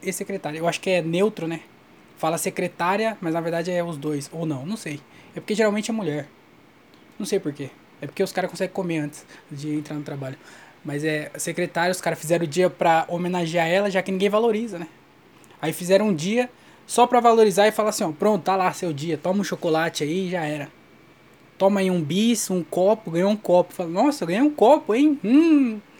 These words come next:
hoje é o dia da secretária, ganhei um bombom e um copo. <laughs> Que merda. Mas aí fizeram um dia pra pelo menos uma vez no ano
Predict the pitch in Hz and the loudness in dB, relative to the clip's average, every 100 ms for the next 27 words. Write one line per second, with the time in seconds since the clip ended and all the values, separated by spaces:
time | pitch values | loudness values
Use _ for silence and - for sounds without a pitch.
0 | - - - 180 233 240 196 214 226 262 | -20 -20 -2 2 4 4 2 0 0 -2
1 | 285 285 175 185 151 165 196 170 208 196 | -2 -2 0 0 0 0 0 2 2 2
2 | 175 220 240 233 - 165 175 - - - | 2 4 2 -2 0 0 0 -2 -4 -2
3 | - 202 - 240 269 220 202 - - _ | 2 2 0 -2 -2 -6 -10 -12 -20 _
4 | - - - 226 185 190 220 165 143 - | -16 -14 -6 -2 0 0 0 -2 -6 -12
5 | - _ - - - - - - - - | -20 _ -2 -2 -2 -6 -10 -12 -16 -20
6 | - - - - - - - 151 147 175 | -20 -20 -20 -20 -20 -20 -10 -4 0 0
7 | 170 190 196 202 170 196 214 208 233 226 | 0 2 2 4 2 4 4 4 0 2
8 | 240 240 220 285 269 226 240 214 196 214 | 4 4 6 8 8 4 2 0 0 0
9 | 233 | -2